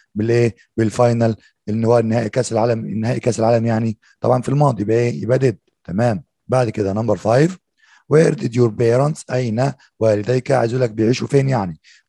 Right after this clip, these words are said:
When they were younger، لما كانوا أصغر من كده. إذا أنا هتكلم فين؟ فين did فاعل إيه؟ مصدر. يبقى live.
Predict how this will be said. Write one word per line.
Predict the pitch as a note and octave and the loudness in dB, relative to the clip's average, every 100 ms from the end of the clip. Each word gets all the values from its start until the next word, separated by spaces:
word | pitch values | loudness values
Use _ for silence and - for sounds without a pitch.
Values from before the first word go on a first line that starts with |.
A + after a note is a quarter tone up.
| A2+ | -2
When | A#2+ | -2
they | G2+ G#2+ G#2 | 0 0 2
were | B2+ C3 C3 | 4 4 2
younger، | A#2+ C3 B2 A2 | 0 -2 -2 -2
لما | G#2+ A2 | -4 -6
كانوا | A2+ A#2+ B2 | -4 -4 -2
أصغر | A#2+ B2 | 0 0
من | C3 B2+ | 0 -2
كده. | C#3 A2+ G#2 _ _ _ | 0 0 -4 _ _ _
إذا | G#2+ | -2
أنا | A#2 | -2
هتكلم | A2 C3 B2 | 0 -2 0
فين؟ | B2 B2+ A#2+ - _ _ | 0 0 -2 -10 _ _
فين | - A#2 A2 | -4 -2 0
did | G#2 B2+ G#2+ _ _ _ | 0 0 0 _ _ _
فاعل | A2+ A#2 A#2+ B2 B2 | 2 4 4 0 -2
إيه؟ | B2 B2 - | -2 -2 -4
مصدر. | G#2+ C3 B2 G2+ | -2 -2 -2 -4
يبقى | G2 G2+ A2+ C3 A2 | -6 -2 2 2 0
live. | - | -4